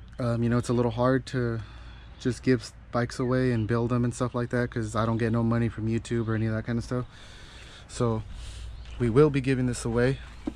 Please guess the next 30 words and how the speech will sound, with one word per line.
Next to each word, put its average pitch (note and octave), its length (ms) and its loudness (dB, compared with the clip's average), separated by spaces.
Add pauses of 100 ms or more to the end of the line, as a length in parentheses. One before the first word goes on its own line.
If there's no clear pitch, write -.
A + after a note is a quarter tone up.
(800)
So A2 360 0
to A#2+ 120 2
one B2 180 6
of B2 60 6
you B2 300 4
lucky A#2+ 320 -2
guys, A#2 300 2
will A#2+ 280 0 (160)
be B2+ 100 0
able A#2 140 2
to A2+ 60 0
have A#2 240 0
this. B2+ 340 -2 (720)
Um, G#2 360 2 (1000)
and A#2+ 100 4
I A2+ 60 4
do B2+ 160 6
have C3 160 6
more B2+ 180 6
plans C3 340 4
for C3+ 140 2
this C3 200 2
as A#2 100 -2
well. B2 340 2 (180)
So A2 480 -2 (840)
let's A2+ 180 -4
see B2 220 2
where A#2 180 4
it G#2+ 120 0
goes. B2+ 460 2